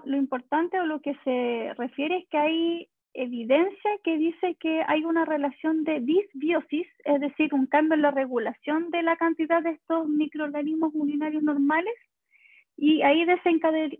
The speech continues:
desencade-, desencadenaría la patología urológica. Eh, habitualmente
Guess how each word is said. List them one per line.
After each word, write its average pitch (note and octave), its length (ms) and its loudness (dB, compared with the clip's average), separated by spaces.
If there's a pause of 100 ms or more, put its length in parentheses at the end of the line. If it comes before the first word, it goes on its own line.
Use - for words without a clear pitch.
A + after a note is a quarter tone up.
desencade-, C#4 920 -2 (320)
desencadenaría B3+ 1080 0 (120)
la C#4+ 420 2
patología D4 540 -2
urológica. D4 640 -4 (1300)
Eh, C4+ 420 0
habitualmente E4 1200 -2